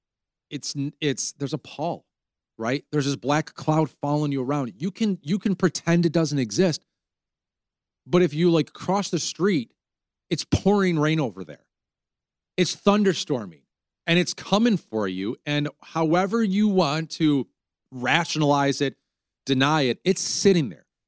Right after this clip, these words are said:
And it's been sitting o-, sitting there for five or six weeks now. And you have to essentially ignore every fan base in the country who's calling you cheaters, who's saying it's tainted.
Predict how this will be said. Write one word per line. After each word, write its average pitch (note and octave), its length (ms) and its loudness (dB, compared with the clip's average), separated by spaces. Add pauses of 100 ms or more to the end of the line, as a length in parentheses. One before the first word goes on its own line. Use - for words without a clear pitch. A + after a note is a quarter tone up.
And D#3 80 4
it's D#3 100 2
been B2+ 120 -4
sitting A3 380 2
o-, G3 200 0
sitting G3+ 380 0
there D#3 200 2
for B2+ 520 0 (680)
five F3 240 4
or A3 40 2
six - 280 -2
weeks C3+ 300 -2
now. F#2+ 280 -8 (920)
And E3 420 0 (400)
you E3+ 200 2
have G3+ 360 0
to G3 120 -2
essentially E3 460 -2
ignore C3+ 680 0
every E3 320 -2
fan D3 400 -2
base C3+ 300 -2
in B2+ 80 -2
the A2 60 -4
country B2+ 440 -2
who's G#2 240 -6
calling D3+ 380 0
you A#2 100 -6
cheaters, E2+ 360 -12
who's G#2+ 120 -6
saying D3 260 0
it's C3 120 -2
tainted. F#2+ 380 -6